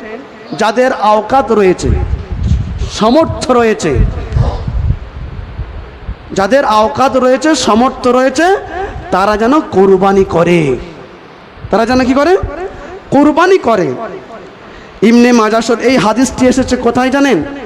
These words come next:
ইবনে মাজাহ শরীফ তিন হাজার একশো সাতাশ নম্বর হাদিস। ও ইমামে বাইহাকি সুনানে কুবরা কেতাবুদ্দোহাতে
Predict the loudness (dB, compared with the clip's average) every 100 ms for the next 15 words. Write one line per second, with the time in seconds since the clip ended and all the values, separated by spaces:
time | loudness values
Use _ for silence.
0 | -10 -10 -4 2 4 6 4 2 2 0
1 | 0 0 0 0 -8 -16 -16 -14 -12 -8
2 | -8 -4 0 2 2 2 2 2 -2 -6
3 | -8 -2 -2 -2 0 2 2 0 -2 -2
4 | -2 0 0 2 2 2 2 0 0 -4
5 | -12 -14 -8 -4 -4 -2 2 2 4 2
6 | 2 2 0 2 0 0 0 2 2 4
7 | 2 2 0 0 0 2 2 2 0 -4
8 | -10 -10 -2 0 2 0 0 -2 0 2
9 | 0 2 2 2